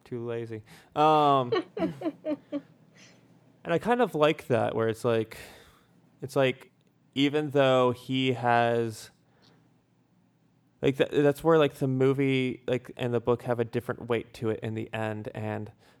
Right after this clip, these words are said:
the, in the, in the book, it's, and why I can understand how there could be sequels,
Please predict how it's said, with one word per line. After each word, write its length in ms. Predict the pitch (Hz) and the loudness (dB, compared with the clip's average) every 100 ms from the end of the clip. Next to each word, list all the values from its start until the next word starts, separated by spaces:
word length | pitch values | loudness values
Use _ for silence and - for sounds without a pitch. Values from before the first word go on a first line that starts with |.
| - | -8
the, 200 | 123 123 | -6 -4
in 140 | 120 113 | -4 -2
the, 160 | 117 - | -4 -4
in 120 | 117 | -4
the 120 | 113 | -4
book, 300 | 110 139 135 | 0 0 0
it's, 460 | 135 117 - - - _ _ - | -4 -6 -8 -18 -20 _ _ -10
and 120 | 123 | -8
why 260 | - 123 120 | -2 0 2
I 60 | 117 | 0
can 140 | - | -4
understand 540 | 127 120 117 131 120 | -2 -4 -2 -4 -4
how 240 | 110 117 117 | -4 0 0
there 120 | 110 | 0
could 380 | - - 117 113 | -4 -2 -2 0
be 160 | 143 | -4
sequels, 680 | 139 151 143 160 160 165 - | -2 -4 -4 -4 -2 -4 -8